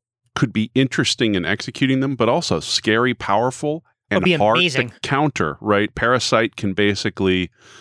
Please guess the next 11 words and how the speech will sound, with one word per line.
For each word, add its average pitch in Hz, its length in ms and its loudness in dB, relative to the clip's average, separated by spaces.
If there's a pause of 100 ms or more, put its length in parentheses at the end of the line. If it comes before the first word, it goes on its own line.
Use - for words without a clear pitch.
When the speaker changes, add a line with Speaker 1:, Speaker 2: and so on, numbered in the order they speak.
(140)
Speaker 1:
suck, - 640 0
you 123 100 -2
know, 90 140 -2
suck - 380 -2
life 113 240 2
force - 540 0 (180)
and 95 160 -2
kill 135 260 2
normal 120 320 4
people, 123 400 -2 (480)
but, 107 180 0